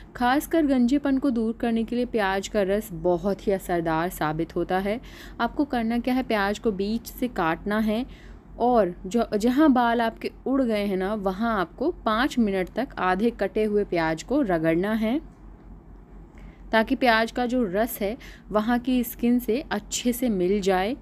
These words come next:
नियमित रूप से ऐसा करने से बालों का झड़ना बंद हो जाता है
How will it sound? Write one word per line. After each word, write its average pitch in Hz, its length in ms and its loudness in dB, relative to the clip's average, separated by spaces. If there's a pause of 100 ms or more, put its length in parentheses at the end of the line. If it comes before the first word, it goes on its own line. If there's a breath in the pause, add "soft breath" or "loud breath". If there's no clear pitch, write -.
(260)
नियमित 269 420 4
रूप 285 200 2
से - 160 -2
ऐसा 226 300 -2
करने 190 320 -2
से 226 180 -4
बालों 175 300 0
का 185 160 -4
झड़ना 170 460 -4 (380 loud breath)
बंद 185 380 2
हो 226 140 4
जाता 208 340 0
है 226 220 -2